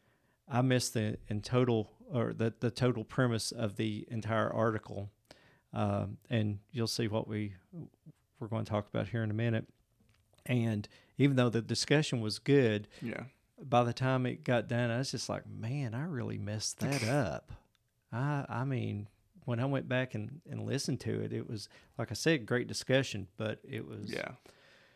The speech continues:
Speaker 1: but we're just two guys talking.
Speaker 2: That's all we
Speaker 1: And,
Speaker 2: are.
Speaker 1: and that's basically what that episode was, but one of us was talking out of his ass.
Speaker 2: <laughs>
Speaker 1: So, anyway, um, and it wasn't Brent. So,
Speaker 2: No,
Speaker 1: oh.
Speaker 2: just not this time, though. That can happen to,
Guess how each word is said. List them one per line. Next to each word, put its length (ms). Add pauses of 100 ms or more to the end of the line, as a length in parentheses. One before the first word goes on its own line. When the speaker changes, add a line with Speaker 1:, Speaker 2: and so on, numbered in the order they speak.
(340)
Speaker 1:
but 300
we're 160
just 240
two 100
guys 260
talking. 300
Speaker 2:
That's 220
all 180
we 140
Speaker 1:
And, 100 (120)
Speaker 2:
are. 180
Speaker 1:
and 180
that's 220
basically 480
what 180
that 180
episode 460
was, 240
but 200 (120)
one 240
of 140
us 160
was 120
talking 300
out 140
of 80
his 160
ass. 320
Speaker 2:
<laughs> 280 (520)
Speaker 1:
So, 60 (100)
anyway, 560 (640)
um, 380 (160)
and 140
it 80
wasn't 400
Brent. 460 (160)
So, 300 (200)
Speaker 2:
No, 240
Speaker 1:
oh. 60
Speaker 2:
just 320
not 180
this 240
time, 320
though. 260
That 200
can 100
happen 400
to, 240